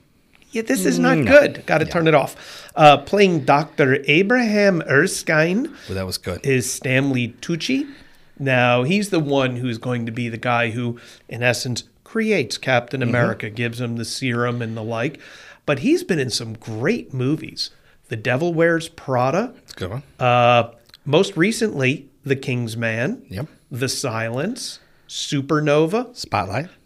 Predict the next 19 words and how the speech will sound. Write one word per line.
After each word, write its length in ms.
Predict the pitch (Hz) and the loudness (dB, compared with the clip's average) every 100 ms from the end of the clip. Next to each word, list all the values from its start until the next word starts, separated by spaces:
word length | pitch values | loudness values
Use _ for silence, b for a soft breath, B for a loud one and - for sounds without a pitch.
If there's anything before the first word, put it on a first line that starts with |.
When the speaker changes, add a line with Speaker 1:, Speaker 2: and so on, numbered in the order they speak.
| _ | _
Speaker 1:
He's 220 | 131 147 | -6 -4
been 120 | 285 | -2
in 40 | 269 | -2
great 300 | - 123 120 | -2 -6 -4
stuff. 480 | - 165 247 - - | -4 -4 -4 -8 -12
Speaker 2:
He 100 | - | -8
was 180 | 104 92 | -6 -6
Caesar 500 | - - 113 92 90 | -6 -6 -6 -6 -6
Flickman 520 | - - 139 110 98 | -8 -6 -6 -6 -8
in 160 | 95 92 | -6 -10
Hunger 500 | - - - 135 80 | -14 -20 -12 -10 -10
Games. 440 | 80 82 - - 123 | -12 -16 -16 -10 -8
Speaker 1:
Oh, 380 | 120 147 190 220 | -6 -6 -6 -6
Speaker 2:
Love 240 | 233 220 | -2 -2
it. 60 | 214 208 | -2 -4
Speaker 1:
you 100 | - | 0
Speaker 2:
Percy 200 | 175 120 | 2 2
Speaker 1:
always, 20 | 107 | 2
Speaker 2:
Jackson. 400 | 110 117 - | 0 0 -2